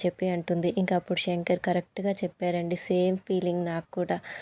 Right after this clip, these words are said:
ఎందుకు ఇలా జరుగుతుందంటారు?" అని చెప్పి అంటూ ఉంటే ఇంకా గౌరీ, "నాకు తెలీదు" అని చెప్పి అంటుంది. ఇంకా శంకర్, "అదేంటో నాకు ఇప్పుడు అర్థమైంది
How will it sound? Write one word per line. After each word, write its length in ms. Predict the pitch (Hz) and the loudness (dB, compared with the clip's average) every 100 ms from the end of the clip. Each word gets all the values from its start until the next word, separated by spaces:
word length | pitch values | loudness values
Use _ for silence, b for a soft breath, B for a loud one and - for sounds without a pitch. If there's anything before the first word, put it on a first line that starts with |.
| B B - | B B 0
ఎందుకు 340 | 196 190 190 208 | 2 2 4 4
ఇలా 240 | 196 185 | 4 2
జరుగుతుందంటారు?" 960 | 175 180 175 - 180 180 170 170 175 175 | 2 2 2 0 0 0 0 0 2 2
అని 120 | 175 | -2
చెప్పి 300 | - - 180 | -4 -4 -4
అంటూ 300 | 170 165 175 | -2 0 0
ఉంటే 240 | 170 180 | 2 0
ఇంకా 200 | 175 170 165 | 0 0 0
గౌరీ, 260 | 170 170 180 | 0 2 0
"నాకు 280 | 175 - | 0 -4
తెలీదు" 340 | 170 170 175 180 | -4 0 0 0
అని 100 | 175 175 | 0 -2
చెప్పి 200 | - 175 | -4 -6
అంటుంది. 440 | 165 175 165 175 | -4 -4 -2 -2
ఇంకా 200 | 190 180 | -2 -4
శంకర్, 440 | 175 180 180 165 185 B B B B B - | -4 -2 -2 0 -4 B B B B B 2
"అదేంటో 560 | 190 180 180 170 180 | 2 4 2 2 2
నాకు 400 | - 180 175 - | 4 2 0 0
ఇప్పుడు 260 | 185 - 175 | -2 -2 -4
అర్థమైంది 640 | 165 156 175 180 170 170 | -2 0 2 2 2 0